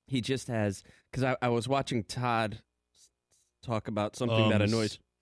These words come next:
Speaker 2: <laughs>
Speaker 1: him. Yeah, he doesn't like when people say "um" or something. And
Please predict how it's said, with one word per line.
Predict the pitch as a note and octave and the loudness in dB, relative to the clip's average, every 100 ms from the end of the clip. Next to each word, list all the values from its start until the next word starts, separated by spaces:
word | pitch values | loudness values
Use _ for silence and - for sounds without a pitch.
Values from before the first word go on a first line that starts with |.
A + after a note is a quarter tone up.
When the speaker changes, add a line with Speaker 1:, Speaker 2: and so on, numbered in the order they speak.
| - | -4
Speaker 2:
<laughs> | C3+ - - | -4 -4 -2
Speaker 1:
him. | B2+ B2 | 0 2
Yeah, | A#2 A2 | 2 2
he | A2 | 0
doesn't | A#2+ A2 | 0 0
like | A2 | -2
when | G#2 | -2
people | G#2 G#2 | -4 -6
say | - F#2 | -6 -4
"um" | G#2 G2 F#2 | 0 0 -2
or | |
something. | F#2 F#2 F2 F#2+ - - _ _ - | -4 -8 -8 -10 -10 -20 _ _ -8
And | A2 G#2+ | -4 -4